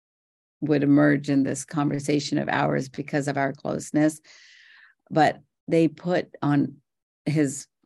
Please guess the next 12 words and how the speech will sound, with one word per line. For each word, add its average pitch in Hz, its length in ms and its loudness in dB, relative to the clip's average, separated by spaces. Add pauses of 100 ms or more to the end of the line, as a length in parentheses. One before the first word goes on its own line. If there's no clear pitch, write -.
(640)
final 151 540 4
moments 147 500 0
of 139 140 -10
pulsation, 151 920 -2 (280)
I 151 40 -14
can't 160 240 6
even 143 200 4
say 135 160 -4
life, 143 420 -4
but 147 100 -12
just 143 200 -10
pulsation, 147 720 -8